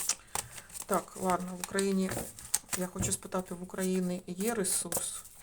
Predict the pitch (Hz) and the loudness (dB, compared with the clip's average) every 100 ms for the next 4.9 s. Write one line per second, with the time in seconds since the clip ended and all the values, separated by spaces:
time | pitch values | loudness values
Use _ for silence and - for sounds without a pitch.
0 | - - - - - - - - 180 180 | -16 -8 -6 -4 -6 -8 -6 -4 0 2
1 | 240 208 180 - 175 175 - - - 180 | 4 4 4 2 0 -2 -2 0 0 -2
2 | - 180 170 180 175 196 208 185 185 175 | -2 0 2 4 4 2 4 2 0 -2
3 | 175 - - 196 185 180 - - - 175 | 0 2 4 4 4 0 -6 -4 -4 2
4 | 208 208 175 180 180 165 160 160 | 4 6 6 2 2 0 -2 -4